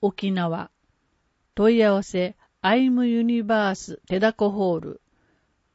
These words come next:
電話、九四二の四三六零。日時、五月三十日土曜日午後二時開演。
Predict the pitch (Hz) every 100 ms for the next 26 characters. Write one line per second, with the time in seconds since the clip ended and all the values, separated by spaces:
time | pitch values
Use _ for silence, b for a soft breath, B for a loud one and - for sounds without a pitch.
0 | _ 175 208 226 202 190 180 170 _ _
1 | _ - 262 269 262 247 240 226 190 196
2 | 214 175 185 - _ - 202 247 247 254
3 | 254 233 190 170 175 - 175 175 160 294
4 | - _ _ _ _ _ - 240 - 226
5 | 170 165 - _ _ _ _ _ _ _
6 | _ _ - 214 247 233 - 180 - 202
7 | 233 226 220 214 190 175 - 185 247 196
8 | 208 214 185 160 165 - _ _ 208 240
9 | 220 180 196 233 208 190 190 180 185 165
10 | 165